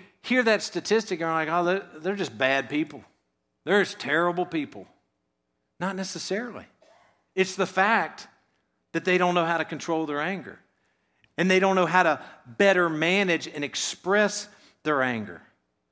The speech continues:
Again, we put our faith into action, and what we're learning, our faith works. It helps us to manage it. It helps us to control it. It helps us to model it in the home.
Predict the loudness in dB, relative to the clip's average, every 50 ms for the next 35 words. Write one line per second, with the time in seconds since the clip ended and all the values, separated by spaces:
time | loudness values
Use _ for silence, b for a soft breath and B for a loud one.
0 | _ _ -2 0 2 2 2 2 0 B B B -2 -2 0 0 2 2 2 2
1 | 0 -2 -2 0 0 0 0 -2 -2 -4 -4 -2 -2 0 0 0 -2 -2 -6 -6
2 | -4 -4 -4 -4 -4 -4 -4 -4 -4 -2 0 0 0 0 -2 -4 -6 B B B
3 | -8 -8 -8 -8 -8 -6 -6 -6 -6 -8 -8 -6 -6 -6 -8 -12 -16 -18 -18 -18
4 | _ _ -10 -8 -8 -8 -8 -8 -10 -8 -8 -6 -2 -2 0 0 -2 -2 -4 -4
5 | -6 -6 B B B B B -6 -4 -2 -2 -2 -2 -2 -4 -6 -6 -6 -6 -8
6 | -8 -8 -6 -4 0 0 2 2 2 0 0 -2 -4 -2 -2 -2 -2 -2 -4 -6
7 | -6 -6 -6 -4 -2 0 2 4 4 4 4 2 0 -2 -4 -4 B B B B
8 | B B B B -4 -2 -2 0 -2 -2 -2 -2 -4 -4 -6 -12 -16